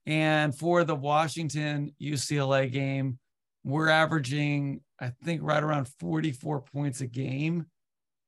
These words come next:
And I'm gonna go ahead and stay close to that. I'm gonna say forty-two to thirty-one. Forty-two to thirty-one on the road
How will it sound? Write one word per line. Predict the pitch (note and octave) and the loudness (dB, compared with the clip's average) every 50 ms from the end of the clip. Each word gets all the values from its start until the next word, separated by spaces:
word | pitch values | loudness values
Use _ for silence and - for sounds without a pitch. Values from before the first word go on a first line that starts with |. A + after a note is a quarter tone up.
| _ _ _ - | _ _ _ -4
And | C3+ C3+ C3 C3 C3 B2+ C3+ | -2 -2 -2 -2 -2 -2 0
I'm | D3 D3 E3 F3 | 0 0 0 0
gonna | D#3+ F3+ E3+ D#3 | 0 0 0 0
go | C3+ D#3+ D#3+ D#3 | 2 2 2 4
ahead | D3+ D3 D3+ D3+ D3+ C3+ C#3 | 4 4 4 2 2 0 -2
and | C3 B2 | -4 -6
stay | - - - - D#3 D3 C#3+ | -6 -10 -8 -4 -2 -2 -2
close | - - - - D3 - - C3 - | -4 -8 -8 -6 -4 -2 -2 -4 -2
to | - D3+ C#3 | -4 -4 -2
that. | B2+ C3+ C3 C3 C3 | -2 -2 -2 -2 -2
I'm | C#3 C#3 C#3 | -2 -2 -2
gonna | C#3 D#3 D3+ | -2 -2 -2
say | C#3 B2+ - C#3+ C3 B2+ B2 - - _ _ | -2 -2 -2 -4 -4 -4 -6 -10 -16 _ _
forty-two | D#3 D#3 D3+ D#3 E3 E3+ F#3 F3+ F3 D3+ - - - - F3 F3 E3 D#3 D3 C#3+ C#3+ D3 D3+ D3+ D3 - _ _ _ _ _ _ _ _ _ _ _ _ | -6 -4 -2 -2 -2 -2 -2 -2 -4 -4 -6 -8 -6 0 2 2 2 2 2 0 -2 -2 -2 -4 -6 -10 _ _ _ _ _ _ _ _ _ _ _ _
to | - - D3 D3+ D3 C#3+ C#3 C#3 C3+ C3+ C3+ C3+ C3+ C3+ C3 C3 B2 - _ _ _ _ _ _ _ _ _ _ _ _ _ _ - - - | -8 -4 -2 0 2 2 2 2 0 0 0 0 0 0 0 -2 -6 -8 _ _ _ _ _ _ _ _ _ _ _ _ _ _ -20 -8 -4
thirty-one. | E3 D#3 D#3 D#3+ E3 D#3+ D#3 C#3+ C3+ C#3 C#3 C3+ B2 - - - B2+ - _ _ _ _ _ _ _ _ _ - | -2 0 2 2 2 2 0 0 0 -2 -2 -2 -2 -4 -8 -10 -16 -20 _ _ _ _ _ _ _ _ _ -6
Forty-two | C#3+ D3 D3+ D#3 C#3+ B2 D#3 D#3 D#3 | -4 -4 -2 -2 -4 -2 -2 -2 0
to | D3 | -2
thirty-one | C3 - C#3+ C#3 C#3 C#3 C#3 B2+ B2+ C3 B2+ B2+ B2 A#2+ A#2+ B2 A2+ - _ _ _ _ _ _ _ _ _ | -2 -4 -4 -4 -2 -2 -2 -2 -2 -2 -2 -2 -2 0 -2 -2 -4 -6 _ _ _ _ _ _ _ _ _
on | - C#3+ C#3+ D3 D3 | -4 -2 0 0 0
the | D3+ D3 | 0 0
road | C3+ C3+ C3+ C3+ C3 B2+ B2+ B2+ A#2 A2 | 0 0 0 2 2 0 0 -2 -4 -8